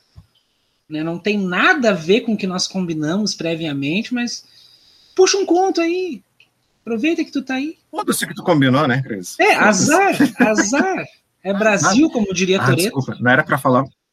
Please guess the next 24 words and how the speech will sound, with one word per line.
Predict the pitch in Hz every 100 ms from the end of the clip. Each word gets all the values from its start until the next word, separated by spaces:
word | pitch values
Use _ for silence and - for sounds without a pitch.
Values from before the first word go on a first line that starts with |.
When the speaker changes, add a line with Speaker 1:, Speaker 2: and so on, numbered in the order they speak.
| _ _ _ -
Speaker 2:
não | 123
podia | 131 123 117
falar | 131 120 120
foda-se, | - 113 117 -
né? | 95 98 _
Desculpe. | - - 104 - _ _ _ -
Speaker 1:
Cara, | 131 123
aqui | 113
Speaker 2:
Foda-se. | 117 131
Speaker 1:
é | 147
ainda, | 151 151 - 120 -
sendo, | - 190 196 -
sendo | - 190 196 180
hoje | 165 196 196 170
o |
dia | 160 147 156
que | - 143
é | 139
e |
sendo | 139 156 143 139
este | 156 -
podcast | - 143 135 147 139 -
de | 139 143
quem | - 165 156 135